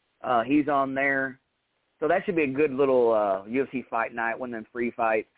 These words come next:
Then the next one is, uh, a whole bunch of people. Uh, Umar Nurmagomedov's on there. He's sixteen and oh. That's about the only guy worth a whatever. Uh, Tua on the next one. O-, uh, Ovince Saint Preux's on there.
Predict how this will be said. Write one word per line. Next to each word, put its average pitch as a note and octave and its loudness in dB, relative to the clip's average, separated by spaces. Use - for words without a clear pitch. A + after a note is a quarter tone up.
Then C3 0
the B2+ 2
next B2 0
one A#2+ -4
is, G#2 -6
uh, D2+ -8
a A2 -2
whole C#3+ 4
bunch B2+ -2
of G#2 -12
people. G2+ -10
Uh, A2 0
Umar D#3 2
Nurmagomedov's C#3+ 0
on A#2 0
there. A#2 0
He's C3 -4
sixteen A2 -6
and A2 -8
oh. A2 -2
That's G#2+ -4
about G#2+ -6
the A#2 -14
only G#2+ -16
guy G#2 -4
worth G2+ -8
a F#2+ -12
whatever. F#2 -10
Uh, G2+ -4
Tua E3 2
on A#2+ -6
the A#2 -4
next C#3+ -4
one. C#3 -4
O-, B2+ -4
uh, A2+ -4
Ovince C3+ -2
Saint B2 -10
Preux's D3 2
on C#3 2
there. B2+ 0